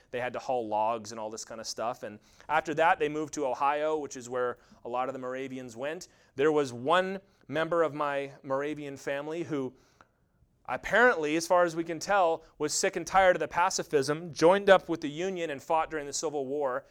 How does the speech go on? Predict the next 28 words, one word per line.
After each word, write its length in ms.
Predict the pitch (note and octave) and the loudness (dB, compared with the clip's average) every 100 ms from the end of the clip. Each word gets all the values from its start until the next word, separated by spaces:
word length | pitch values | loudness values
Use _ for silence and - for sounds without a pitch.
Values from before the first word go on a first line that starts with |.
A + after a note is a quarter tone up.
| _ - | _ -14
And 180 | B2+ B2+ | -10 -6
then 320 | D3 F#3 F#3+ | -2 0 0
my 220 | D3+ D#3 E3 | -2 -4 -6
family 420 | D#3+ D3+ D#3 C#3+ | -8 -8 -6 -8
bounced 420 | A2+ C3 C#3 - | -6 -8 -8 -8
around 440 | B2 B2 B2+ B2+ - _ | -8 -8 -12 -14 -16 _
all 260 | C#3 C#3+ C#3 | -2 0 2
over 200 | C3+ A#2+ | 0 -4
the 60 | |
place 560 | - A#2 - - - - _ _ - | -10 -10 -10 -10 -12 -14 _ _ -18
until 220 | A#2+ D#3 | -6 -4
finally 320 | C#3 D#3+ E3 D3+ | -2 -2 -2 -4
we 120 | C#3 | -4
wound 260 | C#3 C#3 | -4 -4
up 140 | C3+ - | -6 -8
in 100 | B2 | -12
California, 760 | - B2 A#2 G#3 A3 E3+ E3 - _ | -10 -8 -8 -6 -4 -4 -6 -8 _
where 160 | D#3+ D#3+ | -2 0
we 100 | D#3+ | 0
had 180 | D#3+ D3+ | 0 -2
enough 260 | D3 - | -2 -4
family 300 | G3+ G#3 F3+ | -2 0 -2
memory 300 | D3 C#3+ C#3+ | -4 -4 -4
to 80 | C3+ | -6
pick 200 | - D#3 | -4 -4
up 120 | C#3+ | -4
the 60 | C3 | -6
story. 480 | - F#3+ E3 G#2 | 0 2 2 -2